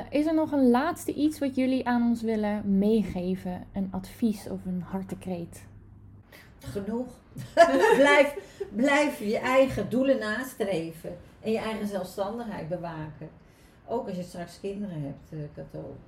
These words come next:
Speaker 1: Ja.
Speaker 2: En, eh, en s-, ja, hou die gelijkwaardigheid met elkaar en heb het erover met elkaar, eh, in een relatie. Maar daarbuiten, knok vooral op je werk dat je gelijke beloning hebt.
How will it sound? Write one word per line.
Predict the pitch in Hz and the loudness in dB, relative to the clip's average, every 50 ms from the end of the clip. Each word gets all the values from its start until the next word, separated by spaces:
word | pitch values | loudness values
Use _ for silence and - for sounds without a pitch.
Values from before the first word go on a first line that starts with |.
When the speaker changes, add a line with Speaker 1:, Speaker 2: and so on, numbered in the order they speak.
| - - - - 220 - - - - - 202 - | -20 -20 -20 -20 -20 -20 -20 -20 -20 -18 -8 -4
Speaker 1:
Ja. | 233 220 214 208 | -4 -2 0 0
Speaker 2:
En, | 190 190 185 185 208 - | -2 -2 -4 -6 -10 -10
eh, | - 196 190 180 180 180 170 175 175 170 170 170 175 180 - - - - - - 214 | -10 -8 -8 -6 -6 -6 -8 -8 -8 -10 -10 -10 -12 -14 -16 -20 -20 -20 -16 -14 -12
en | 220 214 | -12 -12
s-, | - - - - 208 | -12 -14 -16 -12 -10
ja, | 214 226 - 175 180 | -8 -6 -6 -6 -6
hou | 190 208 196 190 185 | -6 -4 -2 -2 -2
die | 180 147 | -2 -4
gelijkwaardigheid | 127 180 170 165 160 175 180 202 247 269 262 233 208 180 175 | -4 -6 -6 -6 -6 -6 -4 -4 -2 -2 -2 -4 -4 -4 -6
met | 180 170 - | -6 -6 -8
elkaar | 180 180 - 269 285 294 294 233 | -10 -10 -8 -6 -4 -4 -4 -4
en | 190 190 | -6 -6
heb | 214 240 339 | -6 -6 -6
het | 339 - | -6 -6
erover | 302 269 262 240 220 196 - 190 175 156 - - - - - - - - | -6 -4 -4 -4 -4 -6 -6 -10 -12 -14 -14 -16 -20 -20 -20 -20 -20 -14
met | - 196 202 208 | -12 -8 -8 -8
elkaar, | 202 - 214 202 165 156 156 151 | -6 -6 -6 -6 -4 -4 -4 -4
eh, | 156 147 - - - 170 - - | -6 -8 -10 -10 -12 -12 -8 -6
in | 202 196 196 | -4 -4 -4
een | 180 | -2
relatie. | 196 202 220 240 269 262 226 208 180 | -2 -2 -2 0 -2 -2 -4 -4 -6
Maar | 156 151 | -6 -4
daarbuiten, | 143 - 143 127 185 202 233 277 277 277 - 175 151 - | -4 -4 -2 -2 0 2 2 2 2 2 -2 -6 -8 -8
knok | - - 208 196 185 - | -6 -4 -4 -4 -4 -4
vooral | - 202 190 196 - 214 | -6 -6 -4 -2 -2 -2
op | 233 - - | -4 -2 -2
je | 208 190 | -2 -2
werk | 165 214 208 185 185 180 165 | 0 0 0 0 -2 -2 -2
dat | 185 185 - - | -4 -4 -4 -4
je | 202 151 | -6 -6
gelijke | 131 - 175 170 196 190 202 202 190 | -4 -4 -4 -2 -2 -2 -2 -4 -4
beloning | 170 165 160 165 175 175 170 165 156 160 - | -6 -6 -6 -4 -4 -4 -4 -6 -8 -10 -10
hebt. | - - - | -12 -14 -14